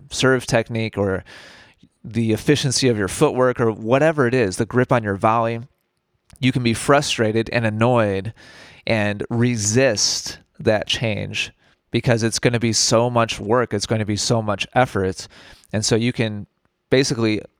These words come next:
approach it with an attitude of frustration or that this is an obstacle, something that's in your way. Or you can choose to be excited at the opportunity for more improvement,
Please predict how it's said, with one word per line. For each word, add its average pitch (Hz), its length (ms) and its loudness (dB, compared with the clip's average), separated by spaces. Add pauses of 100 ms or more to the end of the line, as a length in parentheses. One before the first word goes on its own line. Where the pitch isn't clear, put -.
(140)
approach 143 480 2
it 107 80 2
with 110 140 -2
an 123 80 -2
attitude 117 640 0 (100)
of 107 340 -2 (280)
frustration 123 840 0
or 110 140 0
that 110 160 0
this 123 180 4
is 120 120 -2
an 107 200 -2
obstacle, 117 600 0
something 113 320 -2
that's 110 200 -2
in 123 200 -4
your 104 220 2
way. 104 480 -2 (1000)
Or 135 540 2 (640)
you 120 100 2
can 120 220 0
choose 110 680 0 (260)
to - 80 -2
be 117 160 2
excited 139 640 0
at 113 160 0
the 120 220 -2
opportunity 117 960 0 (360)
for 127 240 0
more 117 760 0 (140)
improvement, 110 840 -2